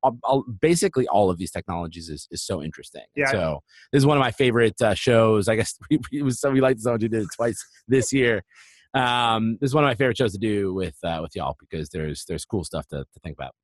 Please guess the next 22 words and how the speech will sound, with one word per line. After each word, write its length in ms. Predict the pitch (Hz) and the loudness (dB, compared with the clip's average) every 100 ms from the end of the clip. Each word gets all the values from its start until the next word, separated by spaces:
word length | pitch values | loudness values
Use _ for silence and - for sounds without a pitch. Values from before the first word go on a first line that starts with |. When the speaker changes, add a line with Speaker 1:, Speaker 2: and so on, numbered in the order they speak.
| _ | _
Speaker 2:
Yeah, 160 | 151 147 | -4 -2
it's 100 | 160 | -6
a 20 | |
good 140 | 226 | -6
catch 320 | 160 156 - | -2 -2 -2
too, 160 | - 131 | -4 -4
'cause, 180 | 123 - | -6 -6
like, 200 | 127 107 | -6 -4
the, 300 | 127 127 127 | -6 -4 -2
uh, 140 | 117 | -4
collaborative 760 | 104 135 143 143 147 135 127 120 | -6 -4 -2 0 0 2 0 2
office 480 | 135 139 165 135 175 | 2 2 -4 -4 -6
use 160 | 160 | -6
case, 480 | - 175 175 - - | -4 -2 -2 -4 -8
like, 180 | 123 113 - | -6 -6 -6
the, 440 | 113 110 110 107 160 | -4 -4 -4 -6 -4
is 240 | 139 113 | -4 -2
a 60 | 123 | -2
really 320 | 131 143 131 | 0 0 0
good 180 | 135 120 | 0 -2
one 240 | 123 120 | -2 -4
to 480 | - 120 120 117 | -6 -4 -2 -2